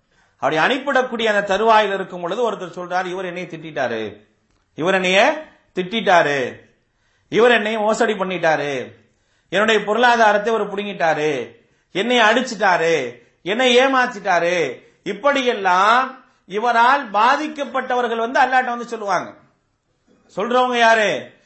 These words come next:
யாரை பத்தி சொல்றாங்க அப்படின்னா, அமல்களோடு, முழுமையான அமல்களோடு வரக்கூடிய ஒரு நபர். அந்த ஒரு நபர் வந்து நிக்கிறாரு, அவருடைய அமல்கள் எல்லாம் சரிவாக்கப்படுது, அவர் சொர்க்கத்திற்கு போகணும்.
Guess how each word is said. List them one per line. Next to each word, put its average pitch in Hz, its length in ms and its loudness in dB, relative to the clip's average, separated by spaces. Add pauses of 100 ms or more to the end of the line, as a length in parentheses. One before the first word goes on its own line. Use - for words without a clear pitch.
(140)
யாரை 233 400 6
பத்தி 233 260 -8
சொல்றாங்க 220 460 0
அப்படின்னா, 220 320 0
அமல்களோடு, 254 640 2
முழுமையான 240 800 -2 (200)
அமல்களோடு 269 720 2
வரக்கூடிய 262 540 0
ஒரு 277 120 0
நபர். 277 400 0 (1160)
அந்த 294 460 2
ஒரு 262 160 2
நபர் 226 280 0
வந்து 214 200 -6
நிக்கிறாரு, 190 920 -2 (280)
அவருடைய 233 440 2
அமல்கள் 254 360 0
எல்லாம் 233 400 0
சரிவாக்கப்படுது, 190 1160 -2 (160)
அவர் 262 240 2
சொர்க்கத்திற்கு 240 720 -6
போகணும். 180 600 -2